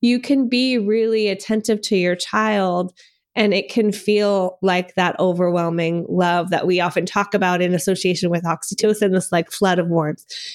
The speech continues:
And you can also be really attentive to your child and it feels like worry. In both of those cases, as long as you're sort of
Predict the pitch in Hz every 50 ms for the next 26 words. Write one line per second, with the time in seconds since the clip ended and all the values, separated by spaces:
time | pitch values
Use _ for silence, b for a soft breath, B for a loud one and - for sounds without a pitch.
0 | B B - 254 247 262 269 277 269 269 277 254 220 214 220 - 277 254 240 220
1 | 202 185 190 190 185 180 180 175 - 175 175 - - 165 - - - 170 165 160
2 | - - 165 160 160 160 160 160 165 170 - B B B B B B - 190 180
3 | 175 175 170 170 - - - 202 190 185 180 180 180 - 175 165 160 - - 170
4 | 165 160 160 156 135 123 - - _ b b b b b b _ _ - - 214
5 | 208 202 190 196 208 214 233 247 247 262 226 208 196 175 175 - - - - 208
6 | 214 208 208 - 180 175 175 170 170 175 180 - B B B B B B B -
7 | 208 208 196 202 208 202 202 214 220 220 220 208 220 202 190 185 185 180 - 185
8 | 170 175 165